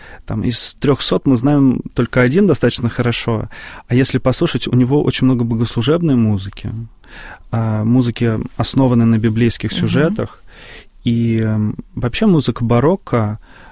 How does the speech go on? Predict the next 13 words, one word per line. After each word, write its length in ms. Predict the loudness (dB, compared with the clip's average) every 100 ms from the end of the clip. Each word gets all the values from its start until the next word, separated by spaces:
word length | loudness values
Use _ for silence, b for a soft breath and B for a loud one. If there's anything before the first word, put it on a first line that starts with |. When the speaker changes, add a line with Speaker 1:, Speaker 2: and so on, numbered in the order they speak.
| B -10
Speaker 1:
она 520 | -2 2 4 4 2 0 0
очень 560 | -2 0 2 2 0 -4 -20 _ -20 -20 -10 0
иррациональная 1200 | 2 2 0 2 2 2 2 2 0 0 -4 -8 _ -20 _
и 340 | -2 0 2 0
математически 720 | -2 0 0 0 0 -2 -4
выстроенная, 680 | -2 -2 -2 -2 0 -2 -6 b b b -20 _ -10
и 80 | -6
красивая. 720 | -2 -2 -2 -2 -2 -4 -6
И 100 | -2
мне 220 | 2 2 2
кажется, 280 | -2 -4
что 460 | -6 -6 -2 -2 -2 -8 B B B B -8
вот 360 | -2 -2 -4